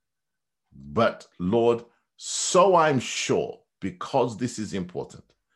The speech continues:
and you've obviously told my master Abraham, show me,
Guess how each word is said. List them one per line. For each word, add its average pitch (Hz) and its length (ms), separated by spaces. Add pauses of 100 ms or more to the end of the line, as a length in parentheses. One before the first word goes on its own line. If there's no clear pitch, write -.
(240)
and 87 180
you've 87 240
obviously 123 500
told - 400
my 85 140
master 76 560
Abraham, - 480 (1400)
show - 600
me, 120 460